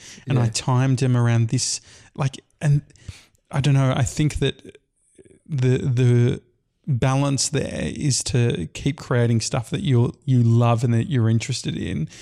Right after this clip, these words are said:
Speaker 2: Mm.
Speaker 1: And so the, 'cause the reality is if you wanna get into the news, you could do like that wacko dude. Remember who would go to Oz Open and did the, <laughs> the Grand Prix? It would, you know, the
Speaker 2: No?
Speaker 1: fucking crazy dude with long hair.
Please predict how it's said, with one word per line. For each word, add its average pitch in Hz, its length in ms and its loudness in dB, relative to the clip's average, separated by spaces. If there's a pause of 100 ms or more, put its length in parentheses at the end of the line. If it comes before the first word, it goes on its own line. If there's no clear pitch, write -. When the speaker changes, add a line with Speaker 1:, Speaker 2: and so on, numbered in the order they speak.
(140)
Speaker 2:
Mm. 123 300 -2
Speaker 1:
And 123 120 0
so 131 160 0
the, 120 180 -2 (120)
'cause 156 160 -2
the 165 320 -4
reality 135 520 0
is 127 120 -2
if 127 160 -4
you 156 80 0
wanna 123 140 2
get 120 260 -2
into 117 240 0
the 120 80 -2
news, 120 400 0
you 120 60 -6
could 123 140 -6
do 120 160 0
like 113 260 0
that 113 260 -2 (360)
wacko 120 640 0
dude. 117 320 2
Remember 156 300 0
who 135 160 2
would 123 160 -4
go 123 180 0
to 123 160 0
Oz 127 220 0
Open 127 480 0
and 117 200 0
did 120 180 -4
the, 127 360 -2 (160)
<laughs> - 140 -20
the - 80 -4
Grand 123 380 -2
Prix? 131 240 -2 (180)
It - 60 -4
would, 127 200 -8
you - 100 -10
know, 151 120 -2
the 135 120 -4 (340)
Speaker 2:
No? 143 260 -2
Speaker 1:
fucking 131 200 -2
crazy 139 400 -2
dude 131 120 0
with - 220 -6
long 127 340 0
hair. 120 460 2